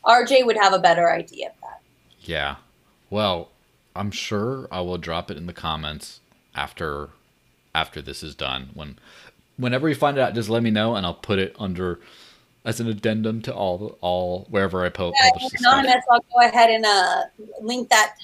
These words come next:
Speaker 1: that post over there to our team Slack and let them know that you're curious to know.
Speaker 2: Yeah, definitely. Well, I think we're a good point to wrap it up. Do you have anything else you wanted to add to this whole glorious nonsense?
Speaker 1: Uh,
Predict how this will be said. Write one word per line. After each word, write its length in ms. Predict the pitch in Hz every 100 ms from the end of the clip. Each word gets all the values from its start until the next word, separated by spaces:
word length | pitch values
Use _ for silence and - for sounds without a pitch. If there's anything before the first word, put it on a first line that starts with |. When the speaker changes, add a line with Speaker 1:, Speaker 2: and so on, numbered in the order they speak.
| - _ _ -
Speaker 1:
that 180 | - -
post 360 | 226 226 -
over 180 | 214 196
there 300 | 196 190 190
to 160 | - 196
our 320 | 175 175 175 -
team 240 | 214 190
Slack 460 | - 196 180 - -
and 120 | 175 180
let 180 | 175 -
them 160 | 170
know 180 | 175 165
that 200 | 165 -
you're 180 | 175 180
curious 440 | - 185 - - 170
to 80 |
know. 260 | 165 - 175 _ _ _ _
Speaker 2:
Yeah, 360 | 82 80 69 - _ _ _ -
definitely. 500 | 87 - 64 62 - _ _ - - - -
Well, 200 | 110 -
I 80 | 117
think 160 | 196
we're 160 | 262 170
a 60 | 104
good 320 | 123 113 -
point 220 | 120 110
to 80 | 98
wrap 260 | 101 101
it 60 | 110
up. 280 | 110 - _
Do 120 | 107
you 100 | 113
have 140 | 113
anything 320 | 117 110 110 101
else 180 | 104
you 60 | 107
wanted 180 | 104 104
to 100 | 101
add 280 | 104 104 101
to 80 | 95
this 220 | 95 -
whole 320 | 101 98 101 123
glorious 480 | 90 95 95 92 98
nonsense? 580 | 92 95 98 98 - _ _ _ _ _ _ _ -
Speaker 1:
Uh, 480 | 233 247 247 240